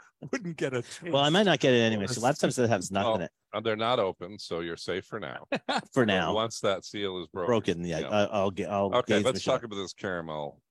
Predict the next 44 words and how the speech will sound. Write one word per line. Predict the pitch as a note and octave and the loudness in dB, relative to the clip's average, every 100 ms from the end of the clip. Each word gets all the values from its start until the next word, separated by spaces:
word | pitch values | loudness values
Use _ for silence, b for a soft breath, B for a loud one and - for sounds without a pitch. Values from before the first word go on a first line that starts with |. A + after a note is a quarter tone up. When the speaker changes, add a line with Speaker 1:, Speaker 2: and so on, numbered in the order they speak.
| - | -6
Speaker 3:
pumpkin. | F2 | -2
Speaker 2:
Okay, | E3 C3+ | 2 2
so | - D3 C3 - | 4 2 2 -2
my | D3 F#3+ | 0 2
thing | - F3 | 4 2
is, | C3 A2+ - - - | 4 2 0 -8 -10
now | C#3 D3+ D3 B2+ | -6 0 2 2
I | C3+ D#3+ | 0 2
think | F3+ C#3+ | 2 2
of | A#2+ G#2 - | 2 0 0
a | A2 G2 _ - | 0 0 _ -6
caramel | C3+ A2+ G2+ F#2 | 0 0 0 -2
apple. | E2+ - - _ _ _ _ - | -4 -8 -16 _ _ _ _ -8
Speaker 3:
They | G#2 | -6
should | C#3 | -6
have | A#2 - | -6 -6
stopped | - F2+ D#2+ - - _ _ - | -2 0 0 -4 -18 _ _ -14
with | E2+ | -14
the | - | -14
first | - C#2+ - | -12 -12 -12
version. | - A1 - _ _ b b - | -18 -20 -20 _ _ b b -2
Speaker 2:
I | F3 | 2
can | G#3+ | 2
smell | - C#3 E3+ A2 | 2 2 4 4
it. | |
It's | F#2+ | 2
like | A2+ F#2+ | -2 0
butterscotch | A#2+ A#2+ - F2+ - | 2 2 0 -4 -2
on | F2 | -6
the | D#2+ | -6
nose. | E2 F2 | -4 -2
Speaker 3:
Yes, | D2 C#2+ - G2 | -2 -4 -10 -10
it | - | -4
does | G2+ G#2+ | -2 0
have | A#2 G#2 | 0 0
a, | F#2+ | 2
Speaker 2:
Right? | G#2+ | 0
Speaker 3:
a, | D2+ D2+ E2+ E2 E2 D#2+ | 0 -2 -2 -2 -4 -6
a | E2 | -10
more | F2 F#2+ | -6 -4
of | F#2+ | -4
a | E2+ | -6
candied | - F#2+ F#2+ G2 F2 | -10 -8 -8 -10 -10
nose. | D#2 C2+ D2 - | -10 -8 -10 -14